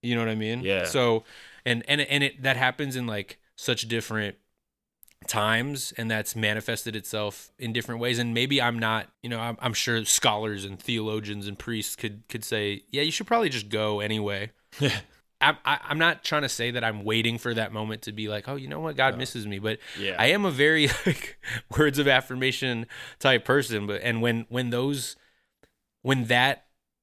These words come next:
Speaker 1: um, truth, that thought hits me, then I, I, like, run there, even though,
Speaker 2: Mm.
Speaker 1: you know, one could tell me, like, one could criticize me for being like, "Oh, you're just kinda waiting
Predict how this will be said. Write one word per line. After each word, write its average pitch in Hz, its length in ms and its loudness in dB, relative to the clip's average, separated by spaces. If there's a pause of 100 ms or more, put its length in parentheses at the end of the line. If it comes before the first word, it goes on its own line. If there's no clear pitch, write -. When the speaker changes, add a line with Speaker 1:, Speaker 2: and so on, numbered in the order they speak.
(140)
Speaker 1:
um, 101 500 -6
truth, - 680 0
that 123 240 2
thought 123 560 2
hits 160 280 2
me, 196 300 -4 (640)
then 120 240 4
I, 113 160 6 (200)
I, 113 160 4
like, 104 200 0
run 117 420 4
there, 95 380 -6
even 127 260 -2
though, 113 360 2
Speaker 2:
Mm. - 20 -16 (440)
Speaker 1:
you 123 120 2
know, 117 100 4
one 117 240 2
could 107 160 -2
tell 113 160 4
me, 110 140 0
like, 101 300 0 (540)
one 135 220 4
could 127 140 0
criticize 120 520 2
me 113 120 0
for 110 140 -8
being 107 220 -2
like, 101 180 -2
"Oh, 110 100 -2
you're 101 160 -4
just 98 140 -6
kinda 101 300 -4 (300)
waiting 117 580 2